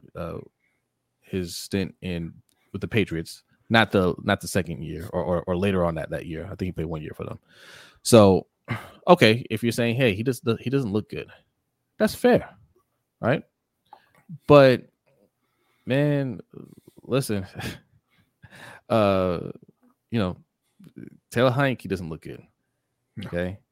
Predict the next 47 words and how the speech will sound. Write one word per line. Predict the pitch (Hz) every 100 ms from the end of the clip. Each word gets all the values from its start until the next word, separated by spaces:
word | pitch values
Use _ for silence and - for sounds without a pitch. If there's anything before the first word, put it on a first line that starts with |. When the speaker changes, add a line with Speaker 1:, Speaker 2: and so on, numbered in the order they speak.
| _ _ -
Speaker 1:
Uh, | 92 92 - _ _ _ _ -
uh, | 90 82 - -
Andy | 113 131
Dalton | 120 120 104
doesn't | 90 82
look | 73
good. | - 80
I |
know | 98
Andy | 92 90
Dalton | 92 85
isn't | 85 80
a |
starter, | - 85 76 - - - -
but | 92
they, | 101 117
I | 98
mean, | 95 87 - -
they, | 98 107
I, | - 110
Speaker 2:
He | 113
Speaker 1:
I | 123
Speaker 2:
was | 170 139
Speaker 1:
think | 120
Speaker 2:
last | 113 120 135
year. | 151 - - -
Speaker 1:
he | 101
was | 113
a |
starter. | 95 85 78
Yeah. | - 98 - _ _ - _
Yeah. | - 82 _ _ _ - _ 98
Uh, | 92 90 76 - _ _ _ _
there's, | 85 98 - - - - -
look, | 113 82 90
Derek | 113
Speaker 2:
Zach | 131
Speaker 1:
Carr | 156 151
Speaker 2:
Wilson | 170 - 123
was | 113 101
a | 95
starter | 113 104 98
for | 95
part | 104 98
of | 95
last | 95 92
year. | 95 92